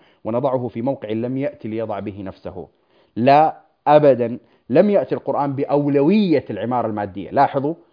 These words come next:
مو لم يأتي القرآن بالعمارة المادية، لم يأتي القرآن بأولوية العمارة المادية.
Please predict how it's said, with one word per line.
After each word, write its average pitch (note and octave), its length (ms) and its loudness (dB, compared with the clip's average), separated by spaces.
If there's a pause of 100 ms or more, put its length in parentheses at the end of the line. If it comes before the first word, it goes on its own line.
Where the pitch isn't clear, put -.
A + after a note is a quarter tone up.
(200)
مو F#3 320 0
لم E3+ 240 4
يأتي E3 280 4
القرآن C3 340 -2
بالعمارة B2 420 -2
المادية، A2 500 -4
لم E3 260 -2
يأتي F#3 260 0
القرآن D3 360 -2
بأولوية F3 920 6
العمارة A2+ 300 -2
المادية. D#2+ 500 -10